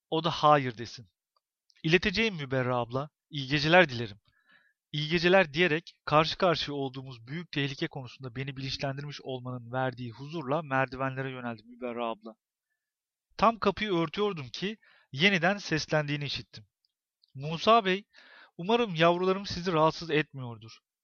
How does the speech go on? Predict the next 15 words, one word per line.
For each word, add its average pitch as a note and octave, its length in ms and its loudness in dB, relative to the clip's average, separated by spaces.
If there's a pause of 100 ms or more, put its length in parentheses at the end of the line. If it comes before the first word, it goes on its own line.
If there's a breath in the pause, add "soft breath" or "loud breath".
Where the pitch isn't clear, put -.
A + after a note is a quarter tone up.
(200)
İnanın G#3+ 320 -2
gerçekten F#3+ 560 6
tehlikeli F3+ 500 0
bir D#3 180 -6
durum F3+ 240 -8
olsa D#3+ 280 -2
havlamazlar. C3+ 800 -2 (640)
Onlar A3+ 380 -2
bizim B3 300 -6
en C#4+ 140 -4
iyi B3 180 -6
dostumuz." C3 600 -8 (480)
"Hayır, C#4 560 2
hayır," G#3+ 500 2
dedim. C3+ 320 -4